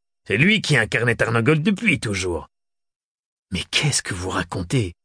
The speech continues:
balbutia Macaire. Face à l'incrédulité de son interlocuteur, Wagner comprit alors que ce dernier n'était au courant de rien. « La police ne vous a rien dit ? » s'étonna Wagner. «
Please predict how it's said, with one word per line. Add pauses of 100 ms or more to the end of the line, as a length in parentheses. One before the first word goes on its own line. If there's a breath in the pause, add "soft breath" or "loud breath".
(360)
balbutia
Macaire. (1120)
Face
à
l'incrédulité
de
son
interlocuteur, (480)
Wagner (100)
comprit
alors
que
ce
dernier (320)
n'était
au
courant
de
rien. « (1300)
La
police
ne
vous
a
rien
dit ? » (500)
s'étonna
Wagner. «